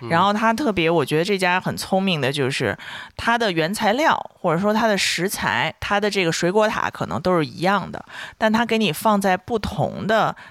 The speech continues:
Speaker 2: 地方让你吃到这个东西，你就会感觉到说，哎，你的体验是不一样的。这句话什么意思呢？就是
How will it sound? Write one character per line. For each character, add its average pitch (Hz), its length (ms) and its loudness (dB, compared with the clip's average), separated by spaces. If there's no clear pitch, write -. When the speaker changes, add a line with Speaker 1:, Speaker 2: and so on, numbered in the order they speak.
Speaker 2:
地 285 240 0
方 87 240 -2
让 127 180 0
你 110 60 -8
吃 - 260 0
到 143 160 2
这 135 100 -2
个 101 80 0
东 113 200 -2
西， 139 160 -4
你 117 160 -6
就 160 160 0
会 170 140 2
感 82 260 -6
觉 76 180 -4
到 135 200 2
说， 139 160 0
哎， 139 180 -2
你 185 160 -4
的 - 140 -2
体 - 180 -12
验 69 180 -4
是 143 140 -8
不 139 160 -8
一 - 80 -12
样 64 260 -4
的。 - 100 -18
这 226 120 0
句 220 100 4
话 208 160 2
什 180 100 -2
么 156 60 -4
意 208 140 0
思 190 80 -4
呢？ 117 100 0
就 160 160 0
是 147 240 0